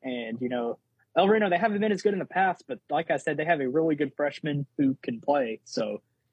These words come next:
I think that's gonna be a challenge for him, but I think that the Eagles play well. I think they should win the game.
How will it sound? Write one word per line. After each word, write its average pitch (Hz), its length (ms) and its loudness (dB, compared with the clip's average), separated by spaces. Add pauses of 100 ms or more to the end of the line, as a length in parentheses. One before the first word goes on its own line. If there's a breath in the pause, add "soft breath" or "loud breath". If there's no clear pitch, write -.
(100)
I - 80 2
think 170 160 0
that's 156 140 0
gonna 170 100 2
be 151 80 2
a 139 40 -2
challenge 156 300 -2
for 147 200 2
him, 147 200 -4
but 117 160 -2
I 113 140 -4
think 135 320 -2
that 113 180 -2 (340)
the 160 80 6
Eagles 180 220 4
play 170 200 2
well. 151 160 4
I 139 60 0
think 160 180 -4
they 131 80 2
should 131 200 -2
win 131 140 -2
the 120 80 -4
game. 117 320 -8